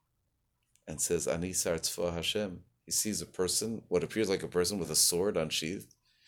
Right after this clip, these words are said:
"Who are you? Are you with us or against us?" "Halanu ata im litzarenu," right? Took a, bu-, a,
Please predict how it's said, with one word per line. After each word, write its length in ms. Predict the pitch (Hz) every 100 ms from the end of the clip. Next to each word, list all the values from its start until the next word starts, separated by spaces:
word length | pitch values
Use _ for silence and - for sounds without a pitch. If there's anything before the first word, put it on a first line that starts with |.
| - _ _ -
"Who 100 | 117
are 100 | 92
you? 380 | 95 131 147 - _ _ _ _
Are 100 | 85
you 160 | 80 85
with 240 | 110 123
us 180 | 110 -
or 100 | 82
against 440 | 78 82 92 -
us?" 200 | 127 123
"Halanu 420 | - 85 98 95 87
ata 260 | 95 69
im 100 | 85
litzarenu," 600 | 87 - 73 73 90 107
right? 180 | 90 85
Took 220 | - 87
a, 60 | 78
bu-, 240 | 71 85 -
a, 140 | 78